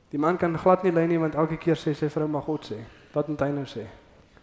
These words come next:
Wat, wat moet jy sê as jou vrou vir jou sê, "Maar God het gesê"? Wat kan jy doen?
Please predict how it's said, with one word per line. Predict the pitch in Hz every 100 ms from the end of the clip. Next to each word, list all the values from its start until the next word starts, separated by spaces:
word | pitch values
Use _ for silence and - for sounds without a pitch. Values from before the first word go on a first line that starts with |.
| _ - - _ _ - _ _ - _ _ _ -
Wat, | 190 196
wat | 175 190
moet | 196
jy | 165
sê | 147 151
as | 143
jou | 143
vrou | 143
vir | 135 143
jou | 160
sê, |
"Maar | 151 135
God | 143
het | - -
gesê"? | 131 113 107 - - - - _ _ - _ _ _ _ _
Wat | - 156
kan | 151
jy | 143
doen? | 117 110